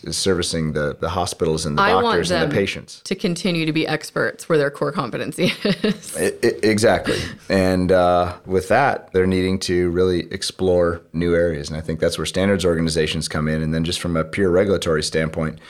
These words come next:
Speaker 1: you know, the F D A has done a, a fantastic job in the last five years in actually building out a digital health group. And with that, you're getting certain specifications around cybersecurity, interoperability. They're really doing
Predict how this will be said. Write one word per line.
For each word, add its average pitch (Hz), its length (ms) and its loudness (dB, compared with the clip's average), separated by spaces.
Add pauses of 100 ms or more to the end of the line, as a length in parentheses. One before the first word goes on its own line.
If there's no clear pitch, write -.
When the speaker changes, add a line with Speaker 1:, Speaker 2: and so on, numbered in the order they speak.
(280)
Speaker 1:
you 80 80 -4
know, 85 60 0
the 90 120 4
F 92 140 2
D 85 80 0
A - 20 2
has 85 140 0
done 82 160 0
a, 78 140 -2 (100)
a 78 100 -4
fantastic 82 640 -2
job 78 420 0 (140)
in 82 80 -4
the 82 60 0
last 80 260 0
five 98 300 2
years 73 320 -2 (320)
in 80 80 -2
actually 85 260 0
building 87 340 2
out 82 200 0
a 80 260 0 (140)
digital 80 320 -2
health 80 240 -2
group. 65 280 -10 (140)
And 78 240 0
with 78 200 2
that, 82 280 0
you're 82 100 -2
getting 80 320 0
certain 78 320 -2
specifications 80 840 -2
around 78 400 -2 (120)
cybersecurity, 78 1000 0 (260)
interoperability. 78 960 0 (320)
They're 85 120 2
really 92 240 4
doing 82 460 -2